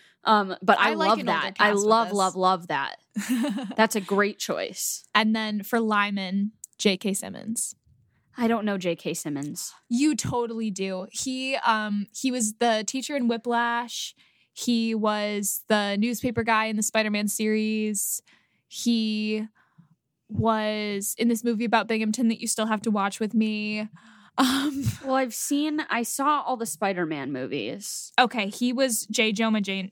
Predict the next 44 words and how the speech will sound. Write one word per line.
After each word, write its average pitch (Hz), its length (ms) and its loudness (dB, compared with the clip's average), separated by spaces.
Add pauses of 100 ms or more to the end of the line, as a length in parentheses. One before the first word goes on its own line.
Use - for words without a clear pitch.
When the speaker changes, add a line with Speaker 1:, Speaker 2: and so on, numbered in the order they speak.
(140)
Speaker 2:
or 220 160 6
J. 233 320 0
Jonah 220 420 2
Jameson. 196 460 2
Speaker 1:
Oh, 392 500 6
oh, 262 180 6
oh, - 0 -
oh, 226 140 2
oh, 185 460 0
oh. 233 40 2
Okay, 185 220 -2
yeah, 175 180 0 (100)
Speaker 2:
Yeah, 180 60 -2
Speaker 1:
I, - 40 0
yeah, 196 180 0
I 269 60 2
Speaker 2:
he's 311 100 2
Speaker 1:
know - 60 -2
who - 60 -4
Speaker 2:
been 277 160 4
Speaker 1:
you're 240 40 -2
Speaker 2:
in 226 60 -2 (140)
Speaker 1:
talking - 20 -10
about. - 120 6
I 202 160 8
just 202 160 -4
looked, 196 100 0 (160)
Speaker 2:
everything. 202 300 -4
Speaker 1:
I 269 140 8
just 226 240 -4
looked 220 180 -4
him 185 160 -2
up. 160 240 -4
Yeah, 196 300 2
yeah, 175 160 -4
yeah. 151 240 -4 (160)
Okay. 196 400 0
Speaker 2:
Yeah. 220 260 0
Speaker 1:
Oh, 277 80 8
yeah, 202 280 -2
he's 214 240 -4
in 196 100 -6
a 165 60 -6
ton. 156 400 -4